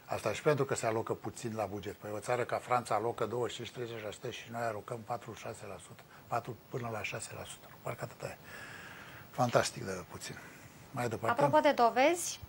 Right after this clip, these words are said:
Speaker 2: uh, din nou observație foarte realistă, zice așa: „Procurarea dovezilor ar trebui realizată printr-un sistem automatizat, astfel încât să nu mai sufoce activitățile constructive. Nu cunosc, din păcate, practicieni de valoare incontestabilă pe care să-i văd la lucru.”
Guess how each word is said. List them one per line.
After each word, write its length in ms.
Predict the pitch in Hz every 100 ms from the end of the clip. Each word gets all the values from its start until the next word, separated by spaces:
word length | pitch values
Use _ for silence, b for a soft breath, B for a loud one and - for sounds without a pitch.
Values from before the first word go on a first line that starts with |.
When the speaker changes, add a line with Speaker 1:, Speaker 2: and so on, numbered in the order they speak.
| - -
Speaker 2:
uh, 640 | 233 233 226 220 214 208 208 -
din 180 | 208 233
nou 120 | 254
observație 500 | 254 240 233 240 220
foarte 280 | - - 220
realistă, 480 | 208 190 208 - 262 285 269
zice 220 | 254 254
așa: 340 | 247 - 208 - -
„Procurarea 440 | 226 233 269 311
dovezilor 480 | 233 220 262 277 254
ar 80 | 233
trebui 280 | 226 226
realizată 440 | 262 240 220 247 262
printr-un 280 | 262 240 233
sistem 440 | 214 202 254 247
automatizat, 880 | 247 247 247 220 214 190 170 185 -
astfel 300 | - 254 262
încât 220 | 226 233 262
să 100 | 226
nu 80 |
mai 120 | 240 240
sufoce 340 | 214 240 233
activitățile 600 | 233 220 208 240 240 220
constructive. 640 | 226 214 220 214 240 165 - B B B B -
Nu 180 | 214
cunosc, 360 | 339 320 214 -
din 160 | 214 208
păcate, 460 | 202 196 220 294
practicieni 500 | 285 240 226 - 226
de 60 | 226
valoare 280 | 202 196 214
incontestabilă 720 | 202 196 185 185 - 208 240 240
pe 140 | 208
care 200 | 214 208
să-i 160 | - 202
văd 140 | 202
la 100 | 214
lucru.” 300 | 233 202 160